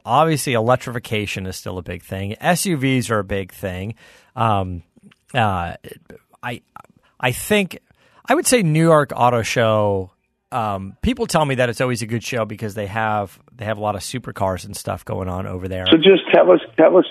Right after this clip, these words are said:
Speaker 2: get to the point. I mean, I don't mean to cut you off again, but what was, you, you went to both the shows, right? And I didn't go to either.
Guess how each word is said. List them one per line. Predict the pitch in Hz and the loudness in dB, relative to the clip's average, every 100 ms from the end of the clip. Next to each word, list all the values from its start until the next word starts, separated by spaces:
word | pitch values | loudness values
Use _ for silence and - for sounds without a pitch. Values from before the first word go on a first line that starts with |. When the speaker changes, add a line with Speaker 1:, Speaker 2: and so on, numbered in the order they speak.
| 143 | 6
Speaker 2:
get | 156 - | 6 6
to | 160 | 4
the | |
point. | 143 165 156 - - - | 4 6 6 6 4 4
I | 143 | 6
mean, | 135 117 | 8 8
I | 123 | 8
don't | 139 135 | 8 6
mean | 135 123 | 6 8
to | 120 101 - | 6 4 4
cut | 120 120 | 6 8
you | 127 | 8
off | 117 | 8
again, | 110 131 151 117 107 | 6 8 8 6 6
but | 101 | 4
what | 117 143 107 | 6 6 6
was, | 143 127 - | 4 4 2
you, | 127 165 175 | 4 6 6
you | 127 175 | 6 8
went | 180 147 | 8 6
to | 113 | 6
both | 120 135 - | 8 6 6
the | 110 | 2
shows, | - 147 98 82 101 | 6 8 6 4 4
right? | 101 117 117 | 6 8 8
And | 113 | 8
I | 139 | 8
didn't | 131 123 | 8 8
go | 120 110 | 8 8
to | |
either. | 101 107 107 98 76 | 8 6 6 2 -4